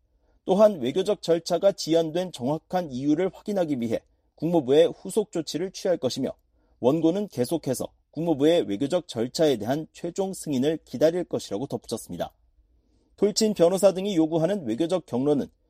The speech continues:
국무부가 미국 뉴욕에 위치한 유엔 주재 북한 대표부로 직접 소장을 건네거나 북한과 외교 관계를 맺고 있는 스웨덴 정부 등을 통해 소장을 전달하는 방식을 의미하는 것으로 알려졌습니다. 미국 연방법원은 소송을 제기한 원고가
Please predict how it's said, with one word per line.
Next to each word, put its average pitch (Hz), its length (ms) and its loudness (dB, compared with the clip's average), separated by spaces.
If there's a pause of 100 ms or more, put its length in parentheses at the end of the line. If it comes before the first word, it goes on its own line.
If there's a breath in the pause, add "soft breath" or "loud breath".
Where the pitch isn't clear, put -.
(140)
국무부가 170 680 4
미국 147 400 -6
뉴욕에 165 360 0
위치한 131 580 -4
유엔 156 240 2
주재 165 300 -2
북한 156 420 -2
대표부로 110 640 -2
직접 - 400 -4
소장을 185 460 -4
건네거나 123 540 0 (500)
북한과 190 400 2
외교 156 340 2
관계를 180 380 -2
맺고 151 240 2
있는 147 300 0
스웨덴 202 500 -2
정부 135 320 -4
등을 156 220 0
통해 123 260 -6 (220)
소장을 160 540 0
전달하는 123 640 2
방식을 110 540 -6
의미하는 156 540 -4
것으로 131 240 -2
알려졌습니다. 104 640 -4 (720)
미국 165 340 0
연방법원은 180 600 2
소송을 214 420 -2
제기한 175 380 -2
원고가 131 540 0